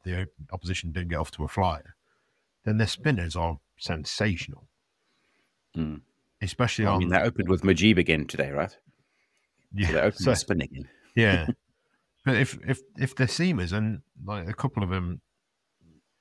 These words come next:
Speaker 1: you know, like, like, I mean, I think you see, yeah, the one guy's got, the left arm has got four for today.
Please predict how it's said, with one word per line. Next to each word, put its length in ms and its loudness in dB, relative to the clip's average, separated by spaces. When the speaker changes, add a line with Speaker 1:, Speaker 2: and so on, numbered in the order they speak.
Speaker 1:
you 80 2
know, 220 0
like, 220 -6
like, 260 0
I 40 -6
mean, 240 -2
I 80 0
think 160 -6
you 80 -8
see, 360 0
yeah, 140 2
the 100 -2
one 180 2
guy's 240 4
got, 200 -2
the 80 0
left 240 0
arm 160 0
has 120 -4
got 160 -6
four 300 -2
for 160 -6
today. 380 -12